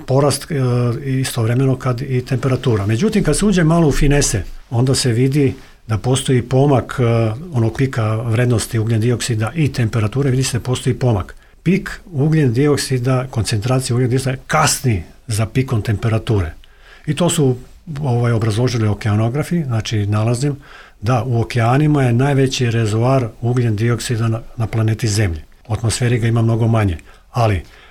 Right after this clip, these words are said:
poznat je princip da kad se okean zagreva, da sa porastom temperature ugljen dioksid izlazi iz okeana i, naravno, povećava koncentraciju ugljen dioksida u atmosferi. I obrnuto,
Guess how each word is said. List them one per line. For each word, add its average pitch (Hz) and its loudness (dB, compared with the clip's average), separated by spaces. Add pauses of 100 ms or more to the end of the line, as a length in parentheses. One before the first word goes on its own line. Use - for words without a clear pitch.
poznat 131 2
je 117 2
princip 131 2
da 120 0 (120)
kad 110 -4
se 120 0
okean 120 2
zagreva, 117 2 (260)
da 110 0
sa 110 0
porastom 131 2
temperature 123 0
ugljen 123 2
dioksid 127 0
izlazi 143 2
iz 110 -2
okeana 110 0 (160)
i, 135 2 (160)
naravno, 113 2
povećava 113 0
koncentraciju 110 0
ugljen 110 0
dioksida 117 0
u - 2
atmosferi. 151 0 (300)
I 143 4
obrnuto, 143 2